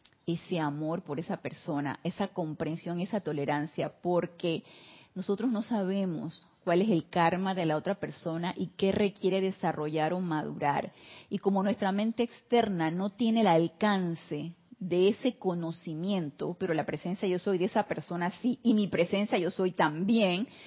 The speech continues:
porque de llama triple a llama triple debe haber una conexión y un conocimiento que aún no hemos terminado de desarrollar. Intuimos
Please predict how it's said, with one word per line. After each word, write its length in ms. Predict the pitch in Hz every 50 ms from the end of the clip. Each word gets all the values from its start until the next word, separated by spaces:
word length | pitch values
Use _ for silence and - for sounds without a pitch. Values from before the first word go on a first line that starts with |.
| - - - -
porque 240 | 220 202 170 202
de 100 | 185 185
llama 280 | 185 214 190 190 202 196
triple 400 | - - 240 262 269 247 - 285
a 80 | 269 196
llama 280 | 170 165 170 170 175 175
triple 580 | 240 247 247 202 - 185 175 180 214 359 - - _ - - - - - _ _
debe 420 | - 196 190 208 220 220 226 233
haber 200 | 220 202 220 226
una 200 | 233 247 247 233
conexión 640 | - 226 214 226 240 - - - 254 214 208 214 214 -
y 140 | 214 214 202
un 100 | 208 208
conocimiento 640 | - 220 233 214 226 - 196 185 185 185 190 - 220
que 200 | - - - 185
aún 480 | 180 180 190 214 240 262 277 285 320 285
no 80 | 247
hemos 240 | 196 202 285 269 -
terminado 580 | - 226 202 185 190 185 185 180 185 202 220 202
de 220 | 185 190 208 220
desarrollar. 1000 | 214 202 180 - - 202 196 190 208 220 214 233 226 196 170 165 165 165 - - - - - - - - - - - -
Intuimos 1000 | - 233 240 233 - - 247 254 277 302 311 269 233 - 175 - - - -